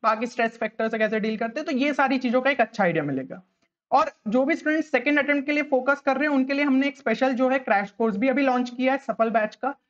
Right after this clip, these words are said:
तो अगर आपने अभी तक चेक नहीं किया है तो कोर्स डिटेल्स की जो लिंक है वो आपको डिस्क्रिप्शन में मिल जाएगी। और एक चीज का खास ख्याल रखिए कि उस पे एक अर्ली डिस्काउंट कूपन कोड चल रहा था जो कि सिर्फ आज रात तक वैलिड है,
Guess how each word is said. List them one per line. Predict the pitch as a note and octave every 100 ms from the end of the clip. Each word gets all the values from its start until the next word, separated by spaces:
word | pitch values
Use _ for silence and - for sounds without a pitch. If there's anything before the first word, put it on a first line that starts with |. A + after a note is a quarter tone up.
| _ -
तो | A#3
अगर | A3 B3
आपने | C4 C4 C4+
अभी | B3+
तक | C4
चेक | C4 A#3+ A#3+
नहीं | B3+
किया | B3+ C4
है |
तो | C4 C#4+
कोर्स | B3+ B3+ B3+ B3
डिटेल्स | A#3+ B3+ B3+ B3 - -
की | B3+
जो | A#3 C4
लिंक | A#3+ A#3 B3+ C4
है | C#4+
वो | B3 B3
आपको | A#3 B3
डिस्क्रिप्शन | G#3+ G3+ A3 A#3+ A#3+
में | A#3+
मिल | A#3+
जाएगी। | A#3 A3+ - C#4+ _ _ -
और | F#4+ C5
एक | C#4+ C4+ C#4
चीज | C4
का | - C4
खास | B3 A#3+ A#3+
ख्याल | C4 B3
रखिए | A#3+ B3+ C#4+
कि | D4+
उस | C4+ -
पे | C#4+
एक | D4+ D4+
अर्ली | A3+ B3 C#4+
डिस्काउंट | B3+ - B3+ C4
कूपन | C4 B3+ B3+
कोड | C4 B3+
चल | A#3+ A#3+
रहा | A#3+
था | B3+
जो | A#3 A#3+
कि | A3+ B3+
सिर्फ | - D4 D4 -
आज | G#3 A#3 A3+
रात | A#3 A#3+
तक | A3
वैलिड | G#3 F3+ D#3+
है, | D#3+